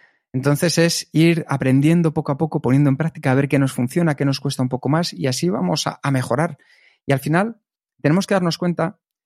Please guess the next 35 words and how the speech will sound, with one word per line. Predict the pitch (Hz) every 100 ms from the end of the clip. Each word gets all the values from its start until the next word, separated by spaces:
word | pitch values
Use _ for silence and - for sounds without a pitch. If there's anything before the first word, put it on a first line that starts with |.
| _ _
que | -
si | 139 131
digo | 131 185 190
no | 180 170
a | 156
todo, | 175 190 247 _ _ _ _
hay | - 143
otra | -
pregunta | 131 131 143
que | 127
es | 110
clave, | - 147 165
es | 120 - -
¿a | -
qué | -
estoy | 160 190
diciendo | 170 175 160
que | 143
sí? | - 139 127 _ _ _ _ _ _
Pues | 110 -
solo | 139 156 190 -
aquellas | 123 143 151
cosas | - 156 185
que | -
realmente | 120 107 113 139 160 170 190 247 - _
te | -
excitan, | 202 - 202 - 107
te | 123
apasionan, | - 123 - 180 165 -
te | 104
gustan. | 160 190 - - _ _ _ _
Como | - 123
dice | 139 175
Derek | 170 170
Sivers, | - 185 180 196 -